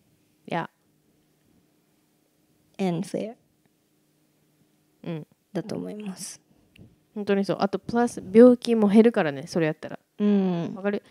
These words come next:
Speaker 1: 心身ともに健康だったら病気も減りますんで。
Speaker 2: <laughs> めっちゃ健康を大事にしてますから。
Speaker 1: でも、みなみが言ってんのは、
Speaker 2: <laughs>
Speaker 1: 心身。体よりまず心の心。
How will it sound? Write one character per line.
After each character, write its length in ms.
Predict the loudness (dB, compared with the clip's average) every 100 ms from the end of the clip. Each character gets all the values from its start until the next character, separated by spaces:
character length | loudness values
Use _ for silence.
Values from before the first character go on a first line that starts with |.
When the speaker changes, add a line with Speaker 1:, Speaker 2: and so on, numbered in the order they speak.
| _
Speaker 1:
心 320 | -8 -2 0 0
身 160 | -2 -2
と 100 | -4
も 80 | -6
に 80 | -6
健 240 | -2 0
康 100 | 0
だ 60 | -2
っ 20 |
た 120 | -4 -12
ら 60 | 2
病 200 | 6 6
気 120 | 4
も 120 | -2
減 100 | 0
り 80 | 4
ま 120 | 4
す 120 | 2 -2
ん 80 |
で。 100 | -4 -2 -4
Speaker 2:
<laughs> 80 | 2
め 160 | 6
っ 80 | 6
ち 140 | 4 -16
ゃ 20 | _
健 260 | 4 4 2
康 140 | 2
を 260 | 4 4 8
大 260 | 10 12
事 120 | 10
に 200 | 6 2
し 100 | -2
て 120 | -2 0
ま 100 | 0
す 160 | -2 -4
か 160 | -4
ら。 80 | -4 -10 -6
Speaker 1:
で 120 | -4
も、 100 | 0
み 100 | 2
な 100 | 6
み 80 | 6
が 60 |
言 200 | 8 8 6
っ 20 |
て 80 | 4
ん 40 |
の 60 | 0
は、 60 | 2
Speaker 2:
<laughs> 20 |
Speaker 1:
心 280 | 2 2 0
身。 380 | 0 0 0 -6 -18 -20 -20 -20 _ -4
体 440 | 2 4 4 6
よ 160 | 8 6
り 160 | 4
ま 200 | 2 2
ず 260 | 2 -2 -10 _ -6
心 480 | -4 -2 -2 0
の 100 | 0
心。 380 | -2 -2 -4 -4